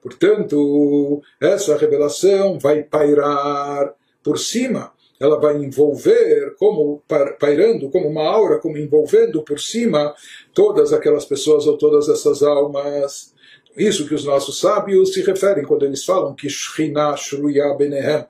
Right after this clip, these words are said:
a Shekhinah paira entre eles, sobre eles. Então isso se refere, Shekhinah, que se refere a esse brilho, essa luminosidade infinita e ilimitada.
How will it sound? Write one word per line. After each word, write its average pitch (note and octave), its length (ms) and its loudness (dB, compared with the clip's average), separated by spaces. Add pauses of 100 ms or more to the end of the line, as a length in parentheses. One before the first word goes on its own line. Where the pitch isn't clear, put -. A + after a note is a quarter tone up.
(320)
a - 80 -6
Shekhinah D3 400 -4
paira C#3+ 600 0
entre C#3 300 -6
eles, C#3+ 460 2
sobre D3 380 0
eles. F3 640 -2 (280)
Então B2 160 -8
isso F3 260 0
se D3 140 -6
refere, D3 520 0
Shekhinah, D#3+ 540 -4
que C#3+ 220 -10
se C#3 160 -10
refere F#3+ 920 0 (360)
a D3 160 2
esse D3 380 0
brilho, D3 340 0
essa C#3 240 0
luminosidade C#3+ 840 -2
infinita C#3+ 680 -6
e C#3+ 80 -6
ilimitada. D3 720 -4